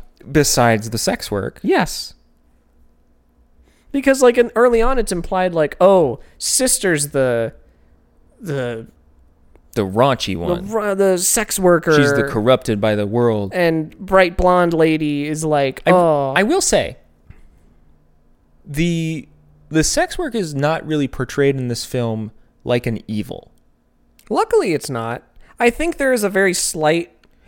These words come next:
Speaker 1: Well, it's more that they're on, that she's on drugs when she's doing it.
Speaker 2: Y-, the drugs are portrayed, portrayed more as evil. Corruption is portrayed as the most evil.
Speaker 1: Right.
Speaker 2: And I think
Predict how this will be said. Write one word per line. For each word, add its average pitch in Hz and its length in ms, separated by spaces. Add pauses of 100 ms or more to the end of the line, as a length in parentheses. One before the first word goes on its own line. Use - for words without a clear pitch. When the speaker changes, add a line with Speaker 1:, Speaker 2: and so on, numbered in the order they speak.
Speaker 1:
Well, 190 100
it's 196 140
more 269 240
that 339 140
they're 233 120
on, 165 240 (200)
that 151 160
she's - 180
on 123 140
drugs 123 320
when 104 80
she's 95 180
doing 78 220
it. - 120 (200)
Speaker 2:
Y-, 208 280
the 196 140
drugs 294 400
are 262 60
portrayed, 190 500
portrayed 165 360
more 151 120
as 143 120
evil. 135 360 (400)
Corruption 170 640
is 135 120
portrayed 139 360
as 139 80
the - 60
most 151 360
evil. - 240
Speaker 1:
Right. 90 240 (720)
Speaker 2:
And 160 200
I 156 80
think 247 580